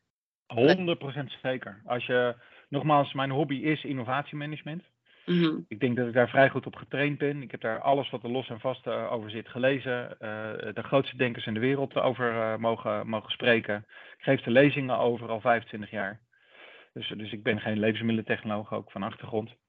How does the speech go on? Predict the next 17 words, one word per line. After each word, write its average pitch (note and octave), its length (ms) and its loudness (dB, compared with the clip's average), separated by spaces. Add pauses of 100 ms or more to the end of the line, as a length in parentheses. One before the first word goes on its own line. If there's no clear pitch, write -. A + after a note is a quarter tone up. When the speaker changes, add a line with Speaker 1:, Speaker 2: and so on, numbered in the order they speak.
(580)
Speaker 1:
En A#2+ 160 4
als A#2+ 120 2
je B2+ 60 0
gaat - 200 -4
analyseren C3+ 520 4
wat A#2 140 2
er - 60 -14
gebeurt, B2+ 400 2
dan, A2 240 -2
dan A2 200 -2
is G2+ 140 -6
dit, B2 260 -2
dan G#2+ 180 -2
zijn A2+ 160 2
dit B2 160 -2
de A2+ 80 -4
kern, A2 400 -4